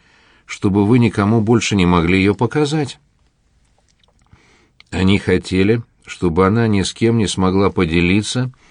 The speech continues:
или посоветоваться. «Мы договорились, что если вы покажете запись мне,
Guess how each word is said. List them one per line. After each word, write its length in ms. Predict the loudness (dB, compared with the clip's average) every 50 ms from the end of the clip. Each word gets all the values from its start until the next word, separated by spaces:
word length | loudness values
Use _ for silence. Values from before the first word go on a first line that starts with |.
| _ _ _ _ _ -6
или 220 | -4 0 0 0
посоветоваться. 1000 | 0 0 -2 -2 0 -2 0 0 0 0 0 -2 -2 -2 -2 -4 -8 -10 -10 -12 _ _ _ _ _ _ _ _ _ _ _ _ _ _ _ _ _ _ _ _ _ _ -2
«Мы 160 | 0 2 2
договорились, 800 | 4 2 2 2 2 2 2 4 2 2 2 2 -2 -4 -8 -14 _ _ _ _ _ _
что 220 | -20 -16 -6 -2 -2
если 400 | 0 0 0 -2 -2 -2 -2 0
вы 180 | 2 0 0
покажете 520 | 0 0 -4 -2 -2 -2 -4 -2 -2 -2 -2
запись 460 | 0 0 0 0 0 -2 -4 -4 -4
мне, 340 | -4 -2 0 0 0 -2